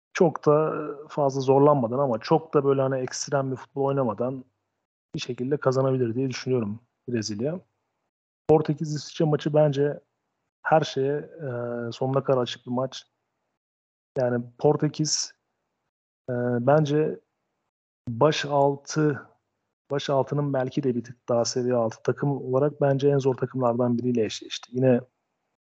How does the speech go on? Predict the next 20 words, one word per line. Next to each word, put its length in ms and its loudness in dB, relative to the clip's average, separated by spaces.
işte 240 -6
bir 240 -2
bahsettiğimiz 680 0
bir 200 -2
kültürü 360 -2
olan, 480 4
bir 180 -2
tecrübesi 500 2
olan 240 6
bir 80 -2
takım. 380 -2
Geçen 260 4
sene 220 0
Fransa'yı 720 2
ikinci 300 -6
turda 460 -2
elemiş 420 -4
bir 60 -10
takımdan 440 -2
bahsediyoruz. 640 -4